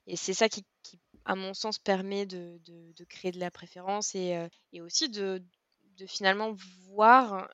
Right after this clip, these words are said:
euh, ce que c'est la réalité d'une entreprise. Euh, au-delà, euh, au, au-delà d'un très beau stand sur un forum qu'on a par ailleurs.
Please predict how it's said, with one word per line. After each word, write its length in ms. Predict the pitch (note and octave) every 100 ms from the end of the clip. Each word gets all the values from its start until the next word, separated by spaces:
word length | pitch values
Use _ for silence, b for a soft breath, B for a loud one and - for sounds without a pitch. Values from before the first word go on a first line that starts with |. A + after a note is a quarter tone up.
| -
euh, 280 | F#3+ F#3 F#3
ce 80 | -
que 100 | G3
c'est 220 | - A#3+
la 140 | A3 F#3+
réalité 420 | F#3+ F#3+ F#3 G#3
d'une 140 | G3
entreprise. 480 | F#3 - - F3 - _ _ _ _ _ F3+
Euh, 300 | F3 E3+ E3+ -
au-delà, 920 | F#3 F#3 F#3 G3 G3+ G#3 F#3 F3+ F3
euh, 40 |
au, 220 | F3 F#3 -
au-delà 640 | F#3+ F3+ F#3+ G#3 G#3 F#3+
d'un 140 | F#3 F3
très 200 | - G3+
beau 120 | F#3+
stand 340 | - G3+ F#3+
sur 220 | F3 F3+
un 40 | F3
forum 420 | - F#3 G3 F3
qu'on 200 | - G#3
a 80 | G3+
par 140 | F#3
ailleurs. 260 | E3+ F#3+